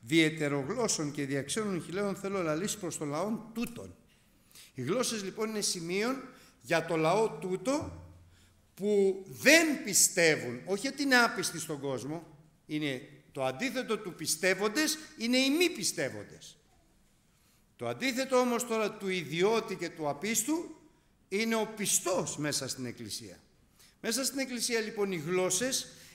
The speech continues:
είναι για τους μη πιστεύοντας, ενώ η προφητεία είναι για τους πιστεύοντας. Αυτοί που πιστεύουν στα χαρίσματα, δηλαδή, στο Λόγο του Θεού, στα χαρίσματα, ενδιαφέρονται για την προφητεία.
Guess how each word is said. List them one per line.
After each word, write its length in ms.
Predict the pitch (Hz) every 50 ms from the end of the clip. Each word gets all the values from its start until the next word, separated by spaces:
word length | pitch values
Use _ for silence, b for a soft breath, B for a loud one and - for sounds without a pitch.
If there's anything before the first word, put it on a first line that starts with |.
| B B
είναι 520 | - 208 226 233 240 254 269 277 277 - - - - - -
για 340 | 165 123 135 196 190 185 185
τους 360 | - - 185 170 - - - -
μη 280 | 170 185 240 302 320
πιστεύοντας, 1000 | 311 311 302 285 - - - 311 339 226 160 127 113 107 101 - - - - - _ _ _
ενώ 280 | - 127 156 202 226 233
η 80 | 226 220
προφητεία 560 | 220 196 190 151 180 151 - 233 214 208 190
είναι 360 | 190 220 247 285 330 320 - - - -
για 320 | - 123 151 185 180 180 -
τους 280 | 294 330 330 320 311 - -
πιστεύοντας. 720 | 240 214 - - 226 190 143 127 127 - - - - - - B B B B B B
Αυτοί 240 | - - - 240 254
που 120 | 277 254
πιστεύουν 680 | - 214 - - - - 302 330 320 320 277 254 247
στα 220 | 254 - - 208 202
χαρίσματα, 840 | - 190 196 202 226 302 330 330 269 226 214 196 165 151 - 147
δηλαδή, 480 | 127 123 113 107 104 104 117 143 151 B B B B B B
στο 220 | - - 202 196
Λόγο 340 | 208 254 294 302 262 262 240
του 160 | - 202 156
Θεού, 160 | 165 180 165
στα 180 | 151 170 185 160
χαρίσματα, 560 | - 156 156 160 175 185 180 196 214 214 240
ενδιαφέρονται 640 | 240 240 233 233 233 214 226 254 302 311 311 302 311
για 140 | 285 302 269
την 80 | 285
προφητεία. 560 | 254 294 277 226 294 294 359 330 269 90 -